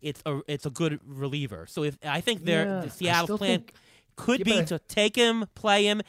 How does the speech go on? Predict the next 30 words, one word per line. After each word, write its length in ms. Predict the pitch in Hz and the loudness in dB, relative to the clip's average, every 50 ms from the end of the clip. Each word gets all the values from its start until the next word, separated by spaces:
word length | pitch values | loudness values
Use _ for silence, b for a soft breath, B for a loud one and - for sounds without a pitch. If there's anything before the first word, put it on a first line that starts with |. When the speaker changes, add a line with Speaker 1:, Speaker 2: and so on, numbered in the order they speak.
| B B B B | B B B B
Speaker 1:
get 120 | - 180 | -2 -2
in 100 | 202 226 | 0 0
the 40 | 220 | -2
closer 380 | - - 226 208 202 196 190 196 | -4 0 2 2 2 4 2 2
role, 340 | 190 185 180 180 180 190 - | 4 6 6 6 4 2 -2
and 160 | - 147 147 | -6 -6 -4
then 160 | 151 160 165 165 | -2 -2 -2 -2
get 180 | 151 156 143 | -2 -4 -6
something 280 | - - 156 151 147 143 | -6 -10 -10 -8 -10 -10
for 200 | - - 160 147 | -6 -4 -4 -4
him 100 | 143 135 | -2 -2
at 120 | 127 123 | -4 -6
the 80 | - 135 | -6 -8
deadline. 360 | 120 113 104 92 82 76 73 - - | -6 -6 -6 -8 -10 -14 -16 -16 -8
Speaker 2:
I 80 | - 180 | -2 0
mean, 180 | 196 214 214 214 | 2 4 4 4
maybe, 460 | 220 220 226 180 127 107 107 117 95 - - - | 4 4 2 2 0 -2 -4 -4 -6 -10 -12 -6
but 300 | - 139 135 127 - - _ | -2 -2 -2 -2 -4 -10 _
I 140 | - - 170 | -10 -6 -4
don't 140 | 190 214 208 | -2 0 0
know. 240 | 220 226 220 131 90 | 2 0 0 -2 -4
I 100 | 95 113 | -6 -8
think 240 | - - 196 175 | -6 -6 -8 -8
the 120 | - - 151 | -6 -4 0
Speaker 1:
The 40 | 151 | 4
guy 160 | 175 185 196 | 6 6 8
likes 260 | 220 226 226 214 - | 8 8 6 6 4
Speaker 2:
Mariners 40 | - | 2
are 20 | |
Speaker 1:
trading. 380 | 190 240 226 226 196 160 147 | 4 4 6 6 4 2 0